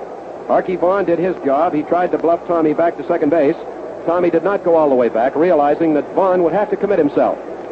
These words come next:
And just as soon as the long throw was made from Vaughan to Mize to retire Joe DiMaggio, Henrik took third on the out. Two men out. Bucky Walters is still warming up, by the way. And big Rudy York, Chief Rudy York of the Detroit Tigers, is up. He is the first baseman.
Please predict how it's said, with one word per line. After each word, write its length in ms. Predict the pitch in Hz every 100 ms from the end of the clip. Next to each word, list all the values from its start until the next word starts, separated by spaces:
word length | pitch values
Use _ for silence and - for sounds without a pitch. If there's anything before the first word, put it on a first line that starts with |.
| -
And 100 | 104
just 180 | 180 190
as 80 | 175
soon 220 | 202 214
as 80 | 190
the 80 | 147
long 340 | 156 196 208
throw 300 | 196 180 190
was 160 | 180 143
made 260 | 165 185 175
from 180 | 143 131
Vaughan 300 | 165 214 202
to 60 |
Mize 420 | 170 151 160 170
to 60 | -
retire 360 | 127 160 185 185
Joe 180 | 180
DiMaggio, 840 | 190 175 151 131 127 156 175 - -
Henrik 280 | 180 185 180
took 240 | 214 -
third 220 | 202 202 190
on 120 | 190
the 120 | 190
out. 200 | 131 82 - - - - - - - - - - -
Two 100 | 220
men 160 | 196
out. 220 | 127 139 - - - - - -
Bucky 220 | 127 185
Walters 420 | 196 185 139 117
is 100 | 120
still 220 | - 147 160
warming 300 | 165 180 190
up, 120 | -
by 140 | 113
the 80 | 104
way. 260 | 107 131 180 - - - - - -
And 200 | - 120
big 200 | - 208 -
Rudy 200 | 170 196
York, 280 | 185 175 107 - - - - -
Chief 240 | 180 202
Rudy 180 | 180 180
York 280 | 175 202 208
of 100 | 151
the 60 |
Detroit 340 | 156 147 185 175
Tigers, 340 | 170 135 117
is 120 | 120
up. 180 | 110 80 - - - - -
He 100 | 143
is 100 | 165
the 80 | 160
first 260 | 190 196 -
baseman. 420 | 180 175 226